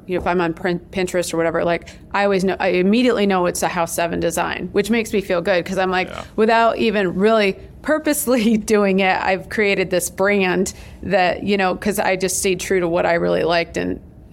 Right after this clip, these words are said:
Speaker 1: you know, I, I was like, if I, if I wouldn't use it in my own home, I'm definitely not gonna put it in a client's house.
Speaker 2: Yeah, that's cool. So, like, on the topic of Pinterest and social media, like, um,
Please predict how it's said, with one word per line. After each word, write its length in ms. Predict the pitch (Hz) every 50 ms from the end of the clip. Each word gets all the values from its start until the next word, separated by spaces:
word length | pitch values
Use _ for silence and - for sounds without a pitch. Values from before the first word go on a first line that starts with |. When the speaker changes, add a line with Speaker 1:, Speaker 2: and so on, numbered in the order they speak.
| - - - - - - - - - -
Speaker 1:
you 80 | 190
know, 140 | 180 185 180
I, 180 | 175 - - - - - -
I 40 | 180
was 220 | 175 180 175 175
like, 220 | 175 165 165 170
if 100 | 170 165
I, 180 | - 180 185 180 175 - - -
if 100 | 214 214
I 120 | 233 247
wouldn't 180 | 254 254 233 202
use 140 | 196 196 180
it 40 | 190
in 60 | -
my 140 | 165 165 170
own 140 | 180 180 180
home, 180 | 180 190 190
I'm 100 | 180 170
definitely 380 | 160 - - - - 180 180 175
not 100 | 170 170 170
gonna 200 | 185 175 175 170 -
put 60 | -
it 80 | 190 -
in 80 | 190 208
a 80 | 220
client's 360 | 214 - - 143 160 - - -
house. 280 | - - 190 - -
Speaker 2:
Yeah, 180 | 101 95 92 87
that's 200 | 95 101 - -
cool. 240 | - - 98 90 - - - - - - - - - -
So, 400 | - - - 151 143 - - - - -
like, 160 | 123 110 -
on 160 | 127 127 135
the 100 | 131 117
topic 340 | - - 120 127 - 107 95
of 120 | 98 87 -
Pinterest 480 | - - 113 98 - 104 98 87 -
and 120 | - 107 104
social 280 | - 104 101 - 98
media, 220 | 98 101 95 92 90
like, 160 | 90 92 - - - - - - - - - - - - - - -
um, 440 | - - 110 107 101 92 92 -